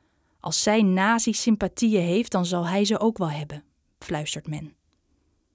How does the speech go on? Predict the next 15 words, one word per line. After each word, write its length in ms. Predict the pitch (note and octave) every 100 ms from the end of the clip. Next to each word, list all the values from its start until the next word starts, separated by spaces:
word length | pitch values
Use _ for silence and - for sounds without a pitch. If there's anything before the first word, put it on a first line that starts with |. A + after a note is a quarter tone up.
| _ _ _ _ _ _ _ _ _ _ _ _
Op 200 | E3+ -
dertien 380 | A3 A3+ A#3
mei 280 | G#3 G3 G3+
beveelt 420 | G3 F#3 G#3+ A3
commandant 500 | - G3 F#3 F3+ F3
Mussert 400 | E3 F#3 - G3+
de 120 | F#3 -
troepen 340 | G#3 A3 G#3
om 140 | G3
zich 160 | F#3 E3
terug 260 | - G#3 -
te 120 | F#3+
trekken 440 | - E3+ - E3+
op 140 | F3+ -
Papendrecht. 760 | F3+ E3+ D#3+ D3+ D3 -